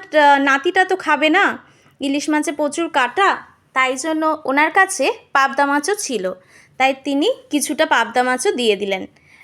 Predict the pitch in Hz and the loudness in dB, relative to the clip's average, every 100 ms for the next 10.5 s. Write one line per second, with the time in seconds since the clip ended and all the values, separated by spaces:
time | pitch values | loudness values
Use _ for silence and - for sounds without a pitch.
0 | - _ _ - 339 349 349 392 370 330 | -20 _ _ -6 -2 0 2 2 2 2
1 | 349 359 359 381 370 349 311 302 330 370 | 2 0 -2 0 0 2 2 2 2 0
2 | 359 370 381 - 415 226 - 262 269 262 | 2 2 2 0 0 0 -2 -2 0 0
3 | 240 294 302 311 - 359 302 262 277 285 | 0 -2 0 -2 0 0 2 4 2 2
4 | 302 277 262 269 302 - 311 508 - _ | 2 2 0 0 -4 -4 -2 -2 -4 _
5 | _ _ _ _ _ - 143 233 - - | _ _ _ _ _ 0 2 0 -4 -4
6 | 349 359 381 320 277 311 320 320 349 339 | 0 2 2 4 2 4 4 4 4 2
7 | 392 311 226 196 202 208 262 247 240 247 | 2 2 2 -2 -6 -4 2 2 2 0
8 | 262 415 415 262 214 202 190 196 - _ | 0 0 0 0 0 -2 -4 -6 -12 _
9 | _ _ _ _ _ _ _ 285 320 370 | _ _ _ _ _ _ _ -2 2 2
10 | 392 311 294 - | 2 2 0 2